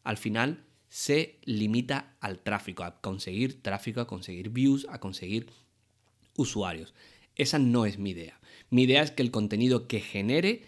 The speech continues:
sea un contenido que a mí me gustaría consumir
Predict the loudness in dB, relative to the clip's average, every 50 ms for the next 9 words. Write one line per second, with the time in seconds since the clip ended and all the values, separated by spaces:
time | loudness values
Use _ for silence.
0 | -20 _ -6 -2 0 0 0 0 0 -2 0 0 2 4 4 4 2 0 -2 -6
1 | -6 -4 0 2 2 4 4 2 2 0 -2 -6 -6 -6 -2 -2 0 0 0 -2
2 | -2 -4 -2 0 0 0 0 0